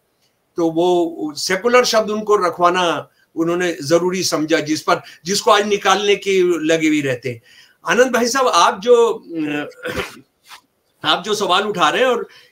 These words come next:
इतनी शिद्दत के साथ, इतने जज्बाती तौर पर आप करते हैं कि मुसलमान दोस्त आपके और, अ, मुसलमान और हिंदू जो है, देखिए ना, जब मुस्लिम लीग के साथ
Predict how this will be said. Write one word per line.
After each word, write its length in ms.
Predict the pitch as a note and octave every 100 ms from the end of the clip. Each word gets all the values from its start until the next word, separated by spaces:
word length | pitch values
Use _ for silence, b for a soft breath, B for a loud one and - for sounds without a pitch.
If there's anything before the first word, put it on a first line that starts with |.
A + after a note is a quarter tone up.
| -
इतनी 280 | G3 A#3+ B3+
शिद्दत 400 | - F#3 A3 A3+
के 100 | A#3
साथ, 340 | A3 G#3+ A3
इतने 300 | G#3 F#3+ A3
जज्बाती 540 | F3+ E3+ D#3+ E3 F3 A3
तौर 220 | A3 G3+
पर 160 | G#3 G3
आप 200 | F3+ -
करते 260 | F3 E3 F#3
हैं 240 | F#3 F#3
कि 120 | F3+
मुसलमान 680 | E3+ D#3+ D#3+ F3 E3 E3 E3+
दोस्त 300 | D#3+ E3 D#3+
आपके 400 | D#3 D3+ E3 D#3 B B -
और, 340 | D#3 E3 D3 b b D3
अ, 20 |
मुसलमान 800 | D3+ D3 D#3+ D#3+ F3+ F3+ F#3 F#3+
और 140 | F#3
हिंदू 540 | E3 E3+ F#3 G#3 F3 D#3
जो 160 | C#3+ E3
है, 140 | E3
देखिए 340 | D#3+ F3+ A#3 C4
ना, 180 | A#3+ b b b _
जब 380 | C#3 G3 C4 - _ F#3
मुस्लिम 420 | F#3 G3 A#3+ A3+
लीग 220 | A3 G#3+
के 120 | G#3+
साथ 360 | G#3 F#3 E3+